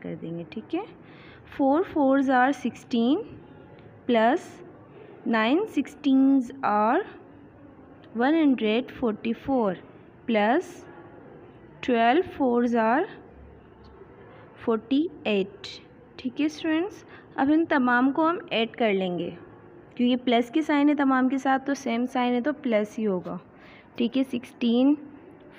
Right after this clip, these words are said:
फ़ोर, फ़ोर, वन, एट, फ़ोर, ठीक है।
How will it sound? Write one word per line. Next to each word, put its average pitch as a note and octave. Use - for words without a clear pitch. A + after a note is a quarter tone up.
फ़ोर, A#3
फ़ोर, G#3+
वन, G#3
एट, -
फ़ोर, F#3
ठीक -
है। F#4+